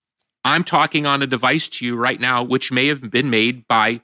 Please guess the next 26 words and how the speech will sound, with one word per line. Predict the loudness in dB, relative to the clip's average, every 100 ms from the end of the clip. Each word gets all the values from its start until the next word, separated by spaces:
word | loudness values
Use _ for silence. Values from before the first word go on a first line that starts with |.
| _ _ _ -2
not | 0 0 -2
slave | -4 0 2 2
labor, | 2 2 2 0
but | 0 0
let's | 0 -2
call | 0 0
it | 0 -2
pretty | -2 0
close | -2 0 0 0 -2
to | -4
slave | -6 -4 -4 -4
labor. | -8 -16 -20 -20 _ _ _ _ _ _ _ _ _
We | 0 2
put | 2 2
our | 2
heads | 2 0
on | 2
our | 2
pillows | 2 0 0 0
not | 0 0
knowing | 0 0 0
where | 0
those | 0 -2
pillows | -2 -2 -2 -4
were | -4
made. | -2 -2 -4